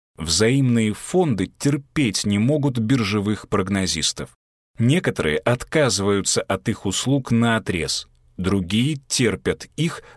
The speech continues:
пока те не набрали силу. Вместе с тем все финансовые менеджеры,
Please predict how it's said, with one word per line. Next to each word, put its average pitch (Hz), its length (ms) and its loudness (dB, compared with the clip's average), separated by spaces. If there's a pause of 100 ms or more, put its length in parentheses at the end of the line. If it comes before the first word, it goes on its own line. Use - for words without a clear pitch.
(100)
пока 113 320 0
те 135 220 0
не 123 100 2
набрали 92 440 0
силу. 78 420 -4 (420)
Вместе 117 480 2
с - 80 0
тем 139 260 0
все - 360 0
финансовые 95 800 0
менеджеры, 101 600 0